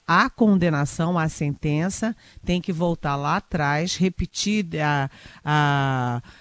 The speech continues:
a alegação final de um, a alegação final de outro, enfim, é um grande problema. E exatamente por isso,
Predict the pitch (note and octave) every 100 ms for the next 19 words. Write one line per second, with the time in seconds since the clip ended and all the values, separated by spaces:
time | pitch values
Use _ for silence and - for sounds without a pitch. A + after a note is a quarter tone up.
0 | - D3 D#3 E3+ D#3 - D#3+ D#3 E3 D3
1 | C#3 C#3 G3 A3 F3 D#3+ D3+ D3 D#3 C3
2 | C#3+ C3+ C3+ C3+ C#3 E3+ A3 A3+ - G3+
3 | G#3+ - - D3 B2 - E3 E3+ F3 D3
4 | G3 F3+ F3+ G#3 A3 F#3+ F#3 F3+ D3 B2
5 | A2+ B2 G3+ A3 A#3 F#3 A3 C#4 B3 F#3
6 | D#3 - - D#3 G3 G3 - D3+